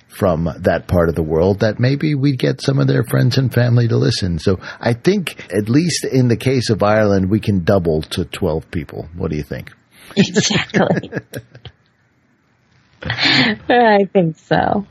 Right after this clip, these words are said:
Speaker 1: All right. I just want to give also a shout out to those of you participating in the Keto Challenge. Keep going. Keep sending your feedback to us. We really appreciate it to let us know how it's working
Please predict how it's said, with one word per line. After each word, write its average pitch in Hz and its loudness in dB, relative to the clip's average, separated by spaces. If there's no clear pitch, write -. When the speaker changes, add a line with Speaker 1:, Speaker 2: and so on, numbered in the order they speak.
Speaker 1:
All 110 -2
right. 110 4
I 107 2
just 107 -2
want 127 2
to 123 2
give 113 0
also 117 4
a 113 4
shout 117 2
out 107 0
to 120 0
those 113 2
of 98 -2
you 110 2
participating 107 0
in 104 2
the 98 2
Keto 110 0
Challenge. 110 2
Keep 120 0
going. 123 2
Keep 120 -2
sending 120 2
your 113 2
feedback 117 0
to 117 4
us. 113 0
We 104 0
really 107 2
appreciate 107 0
it 95 -12
to 104 0
let 104 2
us - -6
know 104 2
how 98 2
it's - -2
working 104 -2